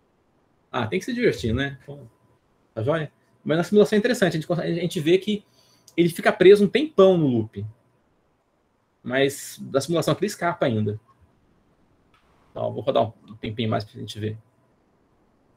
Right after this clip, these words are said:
Quase entrou no loop, não entrou. Entrou, será que vai entrar? Não.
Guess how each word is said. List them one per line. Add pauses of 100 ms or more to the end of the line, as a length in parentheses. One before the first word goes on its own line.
(1700)
Quase
entrou
no
loop,
não
entrou. (220)
Entrou,
será
que
vai
entrar? (1400)
Não.